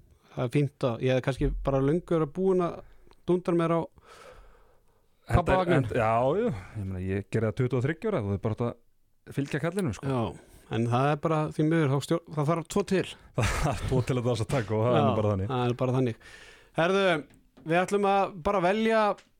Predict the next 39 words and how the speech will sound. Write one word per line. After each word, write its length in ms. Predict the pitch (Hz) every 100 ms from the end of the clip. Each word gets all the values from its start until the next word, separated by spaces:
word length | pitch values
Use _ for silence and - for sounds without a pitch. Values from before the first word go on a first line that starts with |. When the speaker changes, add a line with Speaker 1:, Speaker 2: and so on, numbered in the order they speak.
| _
Speaker 1:
Bestu 280 | 190 185 202
leikmenn 280 | 208 208 196
í 40 |
hverju 220 | 202 196
einustu 260 | 196 165 175
stöðu, 360 | 208 220 214 208
við 100 | 185
ætlum 160 | 175
að 80 | 156
velja 280 | 156 156 151
lið, 640 | 147 151 156 160 160 151 -
eða 260 | - 160 151
leik, 180 | 180 180
eða 200 | - 147 151 156
leik 420 | 143 165 214 - 175
ársins, 640 | 190 - 196 196 190 165 -
atvik 420 | 165 175 180 165
ársins, 720 | 170 156 - 165 165 165 -
óvæntustu 760 | 165 165 156 - 151 - - 147
stjörnu 420 | - 160 156 160
tímabilsins, 720 | 143 160 156 156 147 143 143 151
efnilegasta, 640 | 143 156 147 143 - 147
besta 480 | - 147 - 156 143
og 80 | 139
þar 220 | 147 131
eftir 120 | 147
götunum 540 | 160 160 160 156 147 143
og, 180 | 131 - - - - -
og 160 | - 131
við 120 | 156
ætlum 200 | 180 170
bara 120 | 160
að 60 | 170
keyra 280 | 190 196
þetta 140 | 180 170
í, 80 | 170
í 160 | 156 143 -
gang, 460 | - 180 214 240 - _
eh, 400 | 170 165 165 160